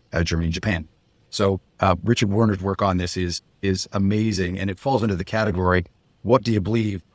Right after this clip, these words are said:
that's true that just simply ain't so, an old, you know, <laughs> adage. And it's, it's, it's, there's starting to be a recognition in central banks that this is actually truth and across markets, but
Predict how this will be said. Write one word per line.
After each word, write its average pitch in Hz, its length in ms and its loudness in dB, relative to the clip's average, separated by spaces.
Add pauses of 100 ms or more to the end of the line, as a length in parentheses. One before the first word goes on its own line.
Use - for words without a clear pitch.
that's 87 240 -2
true 110 360 2
that 92 200 -6
just - 260 -4
simply 92 320 -4
ain't 87 180 -8
so, 85 420 -4 (100)
an 95 60 -2
old, 95 380 0 (100)
you 98 120 -4
know, 90 160 0
<laughs> 95 180 2
adage. 82 320 -6 (260)
And 110 160 -2
it's, 104 220 -4
it's, - 240 -4 (100)
it's, 127 220 -2 (240)
there's 117 200 0
starting 165 640 8
to 120 100 -4
be 101 220 -2
a 92 60 0
recognition 90 680 -2
in 82 100 -2
central 85 280 -6
banks 80 260 -4
that 82 140 -6
this 95 180 -2
is 85 100 -6
actually 85 440 -2
truth 85 280 -2
and 87 80 -2
across 82 300 -2
markets, 87 320 -2
but - 160 -14